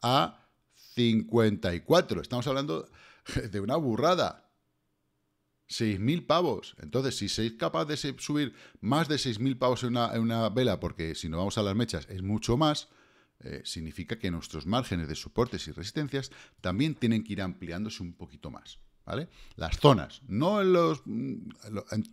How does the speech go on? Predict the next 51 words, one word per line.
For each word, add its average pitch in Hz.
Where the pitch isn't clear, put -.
entre 101
esta 147
zona 160
tendremos 131
otra 131
un 120
poquito 120
más 113
estrecha, 143
que 120
será 98
un 120
poquito 92
la 110
más 98
la 120
de 90
juego, 127
sobre 92
todo, 110
pero 92
estamos 147
aquí 151
hablando 139
de 107
largos 113
plazos, 80
estamos 120
hablando 123
de 101
semanal, 82
no 98
estamos 107
hablando 107
de 101
que 104
estamos 95
en 90
un 92
concepto 101
de 87
diario. 80
Si 80
yo -
estuviera 90
en 87
el 90
concepto 90
de 87
diario, 90
evidentemente, 92